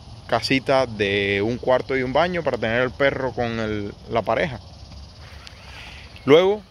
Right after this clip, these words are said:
eh, tienen hijos y ya necesitan una casa con dos cuartos y etcétera, etcétera. Eh, luego los hijos crecen, se van de la casa y la casa grande quedó demasiado amplia y tienen que cambiar a otra propiedad.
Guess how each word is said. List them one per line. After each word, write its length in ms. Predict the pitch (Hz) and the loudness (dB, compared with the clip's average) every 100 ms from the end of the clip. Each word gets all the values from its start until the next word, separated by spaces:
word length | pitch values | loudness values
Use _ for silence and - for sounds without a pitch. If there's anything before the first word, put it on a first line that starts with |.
| - - - | -20 -20 -10
eh, 280 | 123 113 107 | -4 -2 -2
tienen 320 | 117 131 135 | -2 0 0
hijos 260 | 151 170 151 | -2 -2 0
y 40 | |
ya 100 | 127 | 0
necesitan 420 | 131 131 131 127 127 | 0 -2 -2 0 0
una 140 | 127 | 0
casa 260 | 135 135 127 | 0 -2 -2
con 120 | 123 | -2
dos 140 | 127 | -2
cuartos 420 | - 151 139 117 110 - | 0 0 0 -4 -10 -6
y 100 | 117 | -4
etcétera, 420 | 117 - 131 139 | -2 0 0 0
etcétera. 460 | 120 - 127 101 101 - - - - - - | 0 0 0 -2 -6 -16 -20 -20 -20 -18 -2
Eh, 480 | 123 107 104 101 - - - - - - - - - - | 2 4 2 0 -2 -10 -18 -18 -16 -18 -18 -18 -18 -8
luego 400 | 123 135 143 143 | 4 6 6 2
los 240 | 123 107 | -2 0
hijos 220 | 143 139 127 | 0 0 0
crecen, 380 | 165 170 156 147 - | 0 0 -2 -8 -10
se 140 | - | -2
van 160 | 104 120 | 0 2
de 100 | 139 | 2
la 120 | 127 | 2
casa 360 | 135 170 - 143 - - - - - - | 2 0 -2 -6 -8 -8 -8 -8 -6 0
y 60 | |
la 160 | 113 113 | 2 2
casa 460 | 139 143 - 156 139 | 2 0 0 -2 0
grande 600 | 110 131 156 139 120 117 110 - - - - - - - | 2 2 2 0 -2 -4 -6 -16 -20 -20 -20 -18 -18 -14
quedó 460 | 110 101 120 123 - - - | -10 2 6 6 2 -10 -2
demasiado 560 | 107 98 - 143 165 | -2 -2 0 4 6
amplia 420 | 151 147 147 147 143 - | 4 2 -2 -4 -6 -6
y 120 | 123 | -6
tienen 280 | 110 120 127 | -2 -2 0
que 100 | 127 | -2
cambiar 440 | 120 110 113 123 - | -2 0 2 2 2
a 120 | 113 | 2
otra 280 | 110 151 151 | 2 4 0
propiedad. 420 | 120 98 98 90 | -2 -4 -4 -6